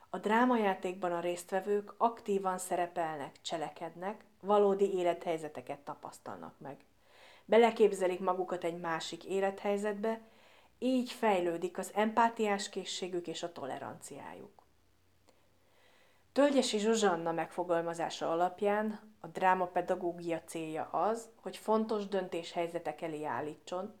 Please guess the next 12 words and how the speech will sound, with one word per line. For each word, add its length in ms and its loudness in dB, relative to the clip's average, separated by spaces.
vagyis 340 0
bizonyos 460 2
kérdésekben 760 0
állásfoglalásra 1200 2
és 160 -8
azok 300 -2
felelősségteljes 1000 0
megvédésére 880 -4
késztessen 800 -8
a 60 -8
személyiségfejlesztés 1300 -4
reményében. 800 -16